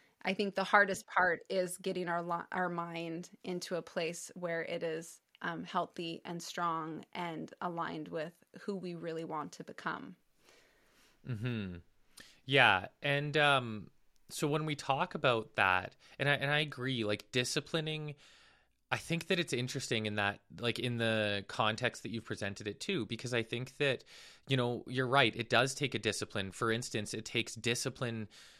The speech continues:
Speaker 2: to constantly kind of, like, turn back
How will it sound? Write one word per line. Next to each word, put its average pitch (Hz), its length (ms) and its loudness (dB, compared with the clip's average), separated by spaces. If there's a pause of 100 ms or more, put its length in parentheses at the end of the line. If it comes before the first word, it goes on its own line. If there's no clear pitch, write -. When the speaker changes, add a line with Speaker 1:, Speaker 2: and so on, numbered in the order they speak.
(160)
Speaker 2:
to 120 680 2 (280)
constantly 135 680 0
kind 131 240 0
of, 123 80 -2
like, 120 220 0
turn 117 400 -2
back 110 320 6